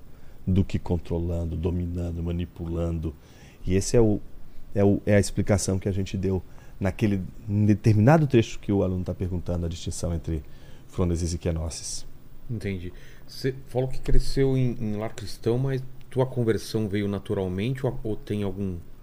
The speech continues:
Speaker 2: evento catalisador, alguma coisa que você lembra que daquele momento em diante mudou tudo?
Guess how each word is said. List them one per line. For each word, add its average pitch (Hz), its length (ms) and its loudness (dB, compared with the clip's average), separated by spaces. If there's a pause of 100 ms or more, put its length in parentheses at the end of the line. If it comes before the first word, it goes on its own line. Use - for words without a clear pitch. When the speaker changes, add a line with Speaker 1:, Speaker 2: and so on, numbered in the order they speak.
(380)
Speaker 2:
evento 92 460 -2
catalisador, 92 720 -2
alguma 90 240 -2
coisa 90 180 -8
que - 100 -10
você - 120 -4
lembra 87 400 -4
que - 240 -10
daquele 95 380 -6
momento 95 400 -4
em 95 80 -4
diante 95 300 -6
mudou 90 360 -6 (100)
tudo? 87 240 -6